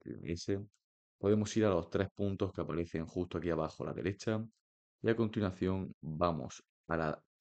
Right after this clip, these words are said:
a la opción de información del sitio, que puede aparecer en cualquier parte de esta barra. Pulsamos encima y a continuación, como veis, pone que la conexión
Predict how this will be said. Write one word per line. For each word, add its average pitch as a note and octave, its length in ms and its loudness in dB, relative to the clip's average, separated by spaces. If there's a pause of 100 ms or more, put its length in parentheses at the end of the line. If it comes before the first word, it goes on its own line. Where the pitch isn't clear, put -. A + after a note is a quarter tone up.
a F2+ 300 2
la D#2+ 220 2 (140)
opción G2 500 2
de G#2+ 260 2
información F2+ 880 0
del D#2+ 140 -2
sitio, - 340 -4
que - 80 -8
puede E2 180 -2
aparecer E2 300 0
en F2+ 100 0
cualquier D#2 540 -2
parte F2 480 -2 (100)
de E2 200 -4
esta C#2 200 -6
barra. - 340 -12 (760)
Pulsamos C2+ 600 -2
encima A2 480 0 (480)
y - 60 -2
a G#2+ 60 2
continuación, A2 500 0
como F#2+ 260 0
veis, F#2 380 0
pone F2+ 240 -4
que F2+ 160 0
la C#2+ 300 -2
conexión F#2+ 760 -2